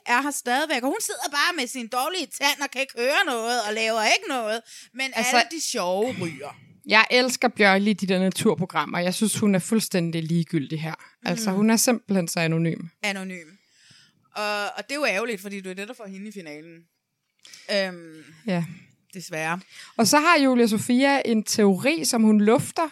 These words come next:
Speaker 2: med over for Sara, eller hvad? Er det ikke Sara, hun taler
Speaker 1: Ej,
Speaker 2: med
Speaker 1: det er
Speaker 2: der?
Speaker 1: Natasha. Jeg tror, det var Natashas
Speaker 2: Det er
Speaker 1: teori.
Speaker 2: Natas-,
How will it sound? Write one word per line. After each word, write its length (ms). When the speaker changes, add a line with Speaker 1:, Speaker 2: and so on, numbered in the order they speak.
Speaker 2:
med 520
over 220
for 120
Sara, 540
eller 140
hvad? 180
Er 100
det 100
ikke 120
Sara, 260
hun 100
taler 200
Speaker 1:
Ej, 100
Speaker 2:
med 80
Speaker 1:
det 100
er 40
Speaker 2:
der? 60
Speaker 1:
Natasha. 580
Jeg 120
tror, 120
det 100
var 80
Natashas 500
Speaker 2:
Det 140
er 60
Speaker 1:
teori. 180
Speaker 2:
Natas-, 540